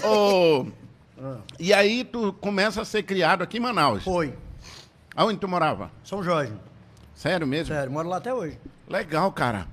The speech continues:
Speaker 1: E a tua tia, então, te adota meio que na marra.
Speaker 2: Me adotou. Eu sou
Speaker 1: Porra,
Speaker 2: filho dela.
Speaker 1: que legal,
Speaker 2: Eu,
Speaker 1: cara.
Speaker 2: é.
Speaker 1: E eu acho bacana tu ter esse,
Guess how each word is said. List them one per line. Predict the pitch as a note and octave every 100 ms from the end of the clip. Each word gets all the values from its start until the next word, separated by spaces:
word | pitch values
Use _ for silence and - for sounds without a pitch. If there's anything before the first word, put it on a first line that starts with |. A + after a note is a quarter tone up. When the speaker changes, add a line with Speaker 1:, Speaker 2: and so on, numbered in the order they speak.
| -
Speaker 1:
E | F#3 A3
a |
tua | A3 B3 A3+
tia, | - A3+ A#3+
então, | G#3 - A3 A#3+
te | - A3+
adota | A#3+ D3+ E3 G3+ - G3
meio | F#3 G#3
que | G3+
na | G#3 G#3+
marra. | G#3 D#3 C#3+ A2+
Speaker 2:
Me |
adotou. | F3+ F3 - G3 G3 F3+ C3 - - - - - - - B2
Eu | F#3
sou | G#3 C#4
Speaker 1:
Porra, | C#4+
Speaker 2:
filho | C#4
dela. | D4 G#3+ - - - -
Speaker 1:
que | G#3+
legal, | C4 F3 D#3
Speaker 2:
Eu, | D#3
Speaker 1:
cara. | D3 D#3
Speaker 2:
é. |
Speaker 1:
E | A3+
eu | A3
acho | G#3+ F#3+
bacana | F#3+ - A#3+ B3
tu | E3+
ter | - D3
esse, | C3+ D3 A2+